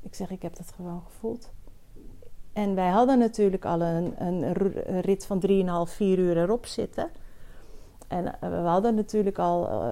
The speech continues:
een, een stuk energie verbruikt. En, ehm, toen was ik zo ontzettend blij dat ik geluisterd had naar wat,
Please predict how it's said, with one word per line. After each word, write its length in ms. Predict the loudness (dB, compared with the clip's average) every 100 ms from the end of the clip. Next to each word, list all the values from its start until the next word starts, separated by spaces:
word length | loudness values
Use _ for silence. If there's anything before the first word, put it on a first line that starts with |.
| -2
een, 180 | -4
een 100 | -2
stuk 260 | -2 0 0
energie 520 | 0 0 2 0 0 0
verbruikt. 840 | -4 -2 0 2 0 -4 -10 -16 -14 -14 -16 -16 -16 -16 -14 -14 -14 -14 -16 -16 -18 -12
En, 380 | -4 -2 -2 -2
ehm, 420 | -4 -4 -6 -8 -8 -10 -12 -14 -14 -12 -12 -12 -6 -4 -4 -8 -12 -12 -10 -10 -12 -8
toen 120 | -4
was 140 | -4
ik 200 | -4 -10
zo 600 | -12 0 6 8 8 4 0 -12 -16 -12
ontzettend 640 | -8 -8 -6 -6 -6 -6
blij 480 | -4 -2 -2 -2 -6 -10 -14 -14 -16 -16 -18 -18 -10
dat 180 | -8 -6
ik 80 | -8 -10 -16 -14
geluisterd 880 | -6 0 4 6 4 2 -2 -2 0
had 500 | 0 0 -4 -14 -8
naar 220 | -4 -2
wat, 140 | -2